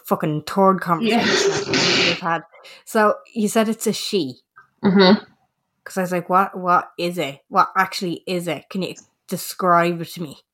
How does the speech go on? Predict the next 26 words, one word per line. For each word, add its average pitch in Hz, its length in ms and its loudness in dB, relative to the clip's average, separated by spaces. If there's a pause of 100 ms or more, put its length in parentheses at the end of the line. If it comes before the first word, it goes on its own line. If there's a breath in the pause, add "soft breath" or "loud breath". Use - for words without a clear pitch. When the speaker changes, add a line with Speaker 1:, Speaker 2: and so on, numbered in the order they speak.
Speaker 2:
So 233 160 2
it's 214 120 0
basically 226 720 2
like 170 480 2 (320)
a 180 80 4
gel 165 480 2
sheet. - 640 -2 (280)
It 180 160 0
looks 226 300 0
the 220 100 -2
exact 190 400 0
same 175 400 2
as 156 200 0
an 151 80 -2
ice 151 240 2
pack. - 360 -2 (800)
Speaker 1:
Okay, 214 340 0
I 190 60 -2
was 196 140 -4
gonna 214 260 -2
say, 185 140 -8
Speaker 2:
Just 175 200 2
Speaker 1:
yeah. 156 140 -2
Speaker 2:
<laughs> - 20 0
pillow-sized. - 1200 0 (680)
Speaker 1:
Right. 156 320 -10